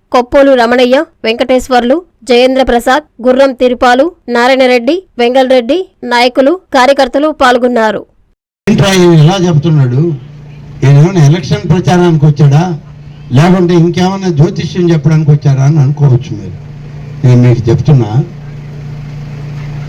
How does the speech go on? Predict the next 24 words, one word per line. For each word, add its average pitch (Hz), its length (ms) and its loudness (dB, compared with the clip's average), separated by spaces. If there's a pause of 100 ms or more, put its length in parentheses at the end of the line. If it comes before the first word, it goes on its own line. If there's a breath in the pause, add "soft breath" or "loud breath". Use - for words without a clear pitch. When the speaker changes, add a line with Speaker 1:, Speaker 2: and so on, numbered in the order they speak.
(260)
Speaker 2:
మీ 180 80 4 (120)
ఆస్తులు 294 380 2
మీ 247 160 4
దగ్గర 226 220 -2 (100)
లేవు. 240 260 2
ఇవాళ 151 240 2 (1080)
ఒక 208 160 -2 (120)
కొత్త 226 200 -4 (140)
చట్టం 240 380 -2
వచ్చింది, 220 380 0 (1300)
నాకే 240 320 2 (100)
నేను 247 220 0 (160)
నాలుగు 214 300 -2
రోజుల 233 300 0
క్రితం 214 240 -6 (120)
తెలిసింది, 160 420 0 (840)
మీకైతే 226 560 2
ఇప్పటి 202 260 -4
వరకు 214 260 -2
అసలు 165 260 0
తెలిసే 175 240 0 (120)
ఉండదు. 143 260 0 (1500)
జగన్మోహన్ 254 720 2
రెడ్డి 240 180 0